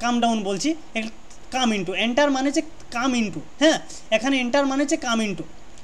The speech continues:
দেখো, যদি আমরা কাম দিয়ে করি, তখন আমরা কিন্তু এন্টার ব্যবহার করব, কিন্তু দেখো, এখানে এন্টার মানেই হচ্ছে come into। তাহলে যদি আমরা এন্টারটাই,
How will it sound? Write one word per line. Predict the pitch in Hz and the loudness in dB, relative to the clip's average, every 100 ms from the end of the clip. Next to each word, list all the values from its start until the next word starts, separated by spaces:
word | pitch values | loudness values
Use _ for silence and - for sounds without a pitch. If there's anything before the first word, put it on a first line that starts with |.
| - - | -14 -2
দেখো, | 208 220 - - 175 | -2 -2 -6 -8 -4
যদি | 240 269 | 0 4
আমরা | 311 311 311 - - - - | 6 4 2 -4 -14 -14 -8
কাম | 254 311 311 | 4 8 10
দিয়ে | 285 | 8
করি, | 233 240 349 - - | 4 2 0 0 -2
তখন | 247 285 294 | 0 2 0
আমরা | 285 285 | 2 2
কিন্তু | 285 277 311 | 2 2 4
এন্টার | 247 240 277 | 2 2 0
ব্যবহার | 233 220 202 196 | 2 2 2 0
করব, | 196 220 180 - - - - - - - | -2 -2 -2 -4 -10 -14 -14 -14 -14 2
কিন্তু | 285 302 | 4 6
দেখো, | 294 269 | 4 4
এখানে | 294 233 254 294 - - | 4 4 2 0 -2 -2
এন্টার | 214 247 240 320 311 | 0 0 6 6 6
মানেই | 240 220 269 320 | 4 2 6 8
হচ্ছে | 302 320 349 | 8 6 2
come | 349 254 226 | 2 0 0
into। | 196 160 139 - - - - | 0 -4 -8 -12 -12 -12 2
তাহলে | 247 285 262 | 4 6 4
যদি | 269 294 | 2 2
আমরা | 285 277 | 2 2
এন্টারটাই, | 269 226 226 254 254 254 302 302 | 2 0 0 0 0 2 4 4